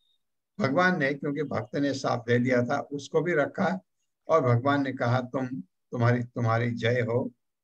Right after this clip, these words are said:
जय विजय को, और तुम थोड़ी टाइम के लिए हो आओ और जल्दी ही तुम वापस आओगे।" ऐसे करके कुछ कारण है वो, लेकिन बैकुंठ से कोई वापस नहीं आता।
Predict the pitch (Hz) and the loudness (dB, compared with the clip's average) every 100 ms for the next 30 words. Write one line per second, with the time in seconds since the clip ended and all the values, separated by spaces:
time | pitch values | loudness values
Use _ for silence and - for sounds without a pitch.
0 | _ _ _ _ _ _ - 196 131 120 | _ _ _ _ _ _ -6 -2 0 0
1 | 110 110 110 - 120 120 - _ _ _ | 0 0 0 -2 -2 -2 -8 _ _ _
2 | _ _ _ _ _ _ _ - 127 113 | _ _ _ _ _ _ _ 0 4 6
3 | 120 123 _ - 131 123 120 120 - _ | 4 -2 _ -4 0 0 0 -4 -14 _
4 | _ _ - 240 208 - - 147 139 127 | _ _ 2 2 2 -6 -2 2 2 2
5 | - 135 123 120 120 113 - _ _ _ | 0 -2 0 4 6 4 0 _ _ _
6 | _ _ - 135 123 131 135 143 143 123 | _ _ 0 0 2 2 2 -2 -2 -6
7 | - _ _ - 151 131 - 127 113 120 | -12 _ _ -10 -4 -4 0 0 0 -2
8 | 120 113 101 92 - _ _ _ _ _ | -2 -2 -4 -8 -18 _ _ _ _ _
9 | _ _ 180 131 120 120 123 110 - - | _ _ -2 -2 -2 -4 -4 -6 -10 -16
10 | _ _ _ _ _ _ 202 - - - | _ _ _ _ _ _ -2 -2 -4 0
11 | 143 151 123 127 120 101 92 _ _ _ | 2 4 4 4 2 0 -4 _ _ _
12 | _ _ - 147 170 156 127 135 139 180 | _ _ -12 -6 -4 -2 2 2 4 0
13 | - 165 - 147 147 123 120 120 123 147 | -2 -4 -2 0 2 2 0 -6 -6 -4
14 | 139 - | -4 -4